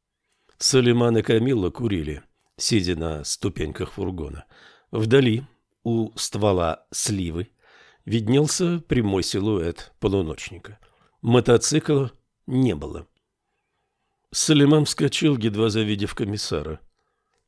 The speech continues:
"Ничего нового", сообщил Адамберг, взмахом руки попросив его сесть на место.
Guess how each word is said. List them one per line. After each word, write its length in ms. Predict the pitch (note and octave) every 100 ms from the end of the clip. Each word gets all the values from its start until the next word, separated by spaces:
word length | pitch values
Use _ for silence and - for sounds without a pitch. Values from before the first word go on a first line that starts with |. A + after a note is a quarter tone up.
| _
"Ничего 500 | F#3 C#3+ B2+ C3 A2+
нового", 500 | F#2+ F2 E2 E2 E2+ - _
сообщил 640 | - - A2 F#2+ - G2+ F#2+
Адамберг, 640 | F2+ F#2+ F#2+ C#3+ - - - _
взмахом 640 | - G2+ A2 G2+ G#2+ F#2+ -
руки 320 | G#2+ G#2+ -
попросив 680 | F2 F2+ F2 F2+ - F#2+ - -
его 240 | G#2 F#2
сесть 380 | F#2 - G2+ -
на 120 | G#2+
место. 400 | F#2+ E2+ - -